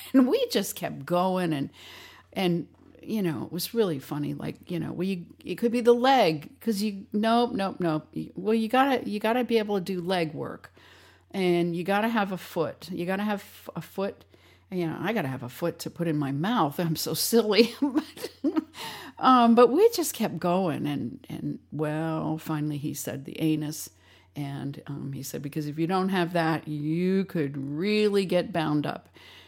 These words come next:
And I said, "You know what? Even that stuff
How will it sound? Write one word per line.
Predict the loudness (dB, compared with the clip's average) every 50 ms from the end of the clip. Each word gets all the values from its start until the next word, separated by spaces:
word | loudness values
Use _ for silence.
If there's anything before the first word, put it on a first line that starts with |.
| -16 _ 0
And | 0 2 2 0 0
I | 0 0 0 0
said, | 0 -2 -4 -4 -4 -4 -4 -4 -6 -8
"You | -6 -2 2 6
know | 6 6 6 4 2
what? | 2 2 0 0 -2 -2 0
Even | 2 4 4 4 4 4 4 4 4
that | 2 0 -2 -2 -4 -4
stuff | -2 -2 -2 -4 0 2 2 2 2 2 -2 -4 -6 -10 -18 -20 -20